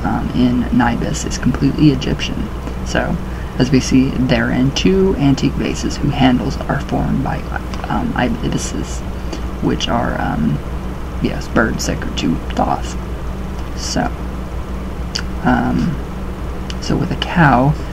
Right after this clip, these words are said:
superimposed, we find, um, in this same set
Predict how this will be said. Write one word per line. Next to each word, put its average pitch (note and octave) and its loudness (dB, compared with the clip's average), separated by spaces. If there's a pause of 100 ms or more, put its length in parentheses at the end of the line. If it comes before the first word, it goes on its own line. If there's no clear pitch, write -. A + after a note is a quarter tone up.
(120)
superimposed, C#3+ 4
we C#3+ 4
find, C3+ 2 (160)
um, - 0 (120)
in C#3 2
this D3 0
same C3 2
set - 0